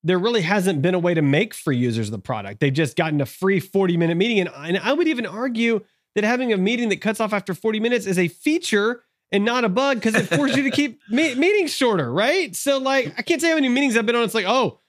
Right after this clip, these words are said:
Speaker 1: we gotta end. It's a free account." I'm like, "Thank God. Let's go," you know? So anyway, I mean, uh, yeah, it, this does not surprise me at all. What do you think?
Speaker 2: No, I, I've been in a few of those meetings, and they usually say, "It's about to run out, so just click on the link again when it ends. <laughs> We'll keep on going."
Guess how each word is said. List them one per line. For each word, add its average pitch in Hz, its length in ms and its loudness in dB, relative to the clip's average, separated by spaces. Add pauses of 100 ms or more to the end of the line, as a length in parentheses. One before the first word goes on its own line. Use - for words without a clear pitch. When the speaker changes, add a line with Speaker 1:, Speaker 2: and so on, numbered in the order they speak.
(160)
Speaker 1:
we 151 100 0
gotta 233 240 2
end. 269 200 2
It's 220 160 0
a 202 40 0
free 254 220 -2
account." 240 220 0
I'm 220 100 -2
like, 202 180 0
"Thank 254 580 -2 (260)
God. 226 800 0
Let's 190 260 -2
go," 247 320 2
you 180 140 2
know? 196 200 0
So 190 400 -2 (440)
anyway, 147 340 2
I 170 80 -6
mean, 262 240 -2 (160)
uh, - 140 -18
yeah, 135 240 -2 (120)
it, 170 240 -8
this 214 160 0
does 175 120 0
not 143 180 2
surprise 120 300 -4
me 110 100 -4
at 92 60 -8
all. 87 300 -14
What 185 100 0
do 196 60 2
you 196 80 0
think? 107 160 -6
Speaker 2:
No, 123 100 -10 (380)
I, 175 160 -2
I've 202 120 2
been 220 120 2
in 180 100 2
a - 40 2
few 180 160 0
of 156 60 2
those 131 160 0
meetings, 127 300 2
and 123 220 -2
they 135 60 2
usually 143 220 0
say, 135 220 2
"It's 131 160 -4
about 185 200 0
to 190 60 -2
run 180 120 2
out, 170 180 0
so 156 60 -6
just 147 160 -6
click 180 180 -2
on 175 80 2
the 165 80 2
link 165 200 2
again 151 280 2
when 143 80 2
it 135 140 0
ends. 139 280 0
<laughs> - 60 -8
We'll 139 100 -4
keep 151 220 -2
on 143 180 2
going." 123 360 0